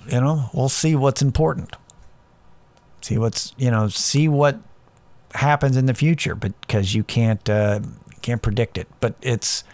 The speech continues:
it's been interesting to sit there and, and go, "Oh, I don't care about this anymore. I don't care about a scene. I,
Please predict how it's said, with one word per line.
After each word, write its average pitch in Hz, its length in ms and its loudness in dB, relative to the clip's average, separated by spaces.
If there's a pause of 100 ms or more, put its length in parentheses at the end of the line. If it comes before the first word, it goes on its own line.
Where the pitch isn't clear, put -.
(320)
it's 139 160 -2
been 151 160 4
interesting 170 460 0
to 143 80 2
sit 151 240 -2
there 139 240 4
and, 127 80 -2
and 123 160 0
go, 117 180 0
"Oh, 143 160 4
I 131 160 4
don't 156 240 0
care 127 480 0 (420)
about 123 440 0
this 120 340 0
anymore. 104 680 0 (180)
I 110 80 -4
don't 120 180 -4
care 131 280 2
about 117 420 2 (1600)
a 131 80 -2
scene. 120 800 2
I, 104 220 -2